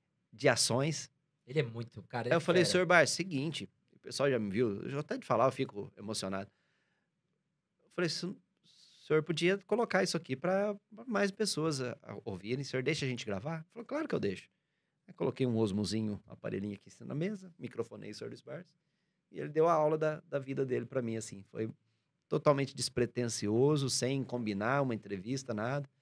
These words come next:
Speaker 2: E você vê um
Speaker 1: Mas
Speaker 2: cara
Speaker 1: com
Speaker 2: que,
Speaker 1: toda a
Speaker 2: meu
Speaker 1: generosidade dele, com toda a sabedoria e humildade, né, André? A gente zoa de vez em quando uma, eu
Speaker 2: Que é o
Speaker 1: mando
Speaker 2: que falta
Speaker 1: pra
Speaker 2: muito
Speaker 1: ele.
Speaker 2: nesse meio,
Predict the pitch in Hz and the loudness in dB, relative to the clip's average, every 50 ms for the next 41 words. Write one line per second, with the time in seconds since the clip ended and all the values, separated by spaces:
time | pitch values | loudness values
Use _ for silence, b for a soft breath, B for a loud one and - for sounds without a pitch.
0 | _ _ - - - 180 175 202 180 - - 190 196 - 143 135 - 147 165 - | _ _ -16 -2 0 2 2 2 2 4 4 4 6 6 4 6 8 8 8 8
1 | 175 - 160 165 165 160 156 156 131 139 131 107 120 123 131 117 104 98 - 107 | 8 6 6 4 6 8 8 6 6 6 4 6 6 6 6 4 2 -2 2 2
2 | 135 147 - 147 131 - 156 156 147 - 156 147 143 139 135 123 123 110 110 135 | 2 2 2 -4 0 0 0 0 2 0 0 2 4 2 2 4 4 4 4 4
3 | 151 - 190 165 180 214 247 262 285 226 143 101 101 117 143 160 160 - 110 123 | 2 4 2 2 4 4 2 4 4 4 2 4 4 6 8 8 6 6 2 0
4 | 139 160 160 151 131 120 117 113 107 113 110 - _ 117 117 110 113 110 107 110 | 0 2 4 4 2 2 -2 -2 -4 -4 -4 -2 _ -2 2 4 2 2 2 -2
5 | _ _ _ _ _ _ _ _ - 95 107 113 - - 139 127 117 110 98 107 | _ _ _ _ _ _ _ _ -8 -6 -6 -6 -2 -2 0 0 0 0 2 2
6 | 113 117 120 110 107 110 110 104 - - 117 117 120 117 117 117 120 110 - - | 2 2 2 0 0 0 0 -2 0 0 0 2 2 0 0 -2 -2 -2 -2 -2
7 | 110 110 131 131 113 113 - 139 107 98 - 117 123 127 131 170 165 165 - 131 | 2 2 2 4 4 4 4 4 6 6 6 6 6 6 6 6 4 4 6 6
8 | 151 156 151 143 | 6 8 8 8